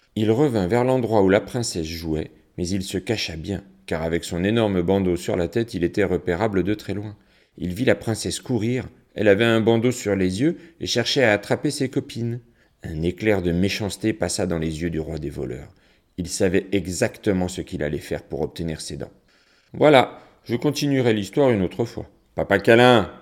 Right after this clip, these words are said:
non, tu finis l'histoire maintenant. Oh là là, si on ne peut même plus rigoler. » Le meilleur pouvoir magique du roi des voleurs était de se rendre invisible. Mais cela lui demandait beaucoup d'énergie.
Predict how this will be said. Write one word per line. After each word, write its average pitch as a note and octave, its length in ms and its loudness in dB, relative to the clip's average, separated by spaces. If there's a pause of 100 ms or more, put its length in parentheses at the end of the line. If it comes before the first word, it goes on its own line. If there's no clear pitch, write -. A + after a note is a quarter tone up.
(140)
non, C3+ 360 10 (200)
tu F#2+ 80 -10
finis A2 260 0
l'histoire G2+ 320 4
maintenant. C#3+ 580 4 (180)
Oh G2+ 120 4
là E2+ 140 8
là, G2+ 580 8
si F2+ 140 -4
on A2+ 80 2
ne G#2 40 0
peut G#2 140 0
même A#2 220 4
plus B2 140 2
rigoler. » G#2 580 6 (920)
Le D#2+ 140 -4
meilleur A#2 480 2
pouvoir F#2+ 420 -2
magique F#2 380 -2
du F2+ 100 -2
roi G2+ 220 2
des G2+ 120 0
voleurs D#2+ 380 -2 (260)
était G#2+ 220 0
de F#2 120 0
se - 180 -6
rendre F#2+ 280 -2
invisible. D#2+ 540 -4 (380)
Mais - 80 -2
cela D3 280 2
lui C3 160 2
demandait C3+ 380 2
beaucoup D3 360 -2
d'énergie. A2+ 580 -2